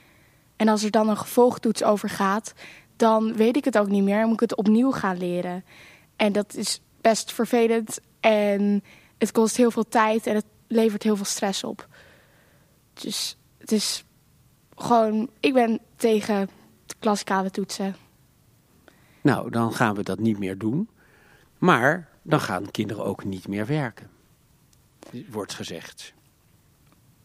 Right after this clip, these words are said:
Speaker 1: Nou, dat hangt heel erg van het kind af. Misschien is het voor sommige kinderen beter om klassikale toetsen te hebben en voor andere kinderen beter om geen klassikale toetsen te hebben. Want sommige kinderen die werken niet goed uit hunzelf, maar anderen die willen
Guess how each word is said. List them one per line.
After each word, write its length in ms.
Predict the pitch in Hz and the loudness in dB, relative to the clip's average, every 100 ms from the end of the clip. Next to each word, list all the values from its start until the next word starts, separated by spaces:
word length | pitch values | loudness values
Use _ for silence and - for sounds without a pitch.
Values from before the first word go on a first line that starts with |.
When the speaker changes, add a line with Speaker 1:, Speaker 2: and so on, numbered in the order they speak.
| _ - | _ 2
Speaker 1:
Nou, 200 | 254 254 | 4 4
dat 140 | 247 | 0
hangt 280 | 240 254 233 | 0 0 2
heel 240 | 247 285 | 4 4
erg 240 | 285 277 - | 2 -2 -2
van 140 | 262 | 0
het 180 | 220 - | 0 -2
kind 300 | 240 196 - | -2 -2 -2
af. 360 | 110 113 - - | -2 -2 -4 0
Misschien 320 | 247 - 285 | 0 4 4
is 120 | 277 | 4
het 280 | 262 - - _ | 0 -4 -14 _
voor 220 | - 254 | 0 2
sommige 320 | - 311 - | 4 4 2
kinderen 480 | - 285 269 240 196 | 0 2 4 2 2
beter 440 | 220 214 226 294 311 | 2 2 2 0 2
om 160 | 311 | 0
klassikale 520 | 311 302 - 285 277 | 2 -2 0 2 2
toetsen 300 | 269 277 - | 0 -2 -2
te 60 | - | 0
hebben 260 | 247 269 - | 2 2 0
en 100 | 226 | -2
voor 140 | - | 0
andere 260 | 226 226 233 | 0 0 0
kinderen 400 | 254 233 226 208 | 0 2 2 2
beter 280 | 220 226 | 0 0
om 80 | 240 | -2
geen 280 | 214 240 233 | 0 0 0
klassikale 500 | 214 190 - 208 202 | -2 -4 -6 -8 -6
toetsen 280 | - 202 - | -6 -8 -6
te 80 | 208 | -6
hebben. 280 | 202 202 208 - - - | -6 -8 -10 -18 -20 -12
Want 120 | 254 | -2
sommige 280 | 247 240 247 - - - 240 - | 2 2 2 -2 -14 -6 -4 0
kinderen 420 | 254 247 233 208 | 2 4 2 2
die 200 | 233 214 | 0 4
werken 420 | 220 262 269 254 | 4 4 2 2
niet 180 | 233 - | 0 0
goed 200 | 220 - | -4 -2
uit 160 | 208 | -2
hunzelf, 600 | 196 190 262 202 180 180 - - - | -2 0 2 2 0 -6 -14 -20 -6
maar 180 | - 220 | 0 4
anderen 480 | - 277 254 233 214 | 4 4 2 0 0
die 380 | 233 220 214 - | 2 2 2 0
willen 600 | 196 185 302 277 190 | 2 4 6 4 0